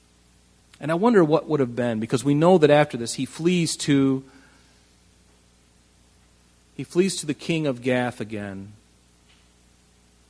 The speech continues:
Achish. You remember Achish? David visited him a few chapters ago when he feigned to be mad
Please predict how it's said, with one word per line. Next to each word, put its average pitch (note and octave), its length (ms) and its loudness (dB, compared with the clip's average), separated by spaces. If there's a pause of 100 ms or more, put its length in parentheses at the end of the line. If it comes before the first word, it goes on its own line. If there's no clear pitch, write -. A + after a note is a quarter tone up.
(440)
Achish. - 640 -8 (640)
You C3 80 -2
remember C#3+ 220 2
Achish? D3 640 -2 (440)
David D3 300 4
visited C#3 420 2
him C3 180 0
a B2 80 0
few C#3 200 -4
chapters C#3 480 0
ago A2+ 260 0
when A2+ 140 -4
he B2 120 -2
feigned C3+ 360 -4
to C3 60 -4
be B2+ 120 0
mad B2+ 520 -2